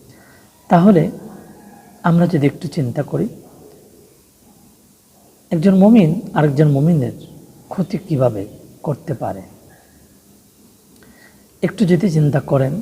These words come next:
একজন মুমিন যদি আরেকজন মুমিনের ভাই হয়, ভাই হয়ে ভাইয়ের ক্ষতি আমরা করে যাচ্ছি অহরহ। আল্লাহ রাব্বুল আলামিনের এই হুকুমটি যদি আপনি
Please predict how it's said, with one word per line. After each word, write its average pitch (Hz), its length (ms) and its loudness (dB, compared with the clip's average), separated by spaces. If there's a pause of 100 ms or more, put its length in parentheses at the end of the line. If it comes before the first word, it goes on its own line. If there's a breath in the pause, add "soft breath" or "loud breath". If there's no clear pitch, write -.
(680)
একজন 160 260 -2
মুমিন 147 300 2
যদি 143 280 -4 (440)
আরেকজন 135 340 -4
মুমিনের 120 500 -6
ভাই 143 240 -2
হয়, 156 260 -4 (960 loud breath)
ভাই 151 380 6
হয়ে 180 300 2 (220)
ভাইয়ের 131 360 -2 (120)
ক্ষতি 165 360 -6 (180)
আমরা 120 280 -8 (400)
করে 151 200 2
যাচ্ছি 113 420 -8 (140)
অহরহ। 139 380 -2 (1600 soft breath)
আল্লাহ 190 240 6
রাব্বুল 196 340 4
আলামিনের 170 600 2
এই 127 120 0
হুকুমটি 147 480 -10
যদি 113 260 -10 (260)
আপনি 147 320 -8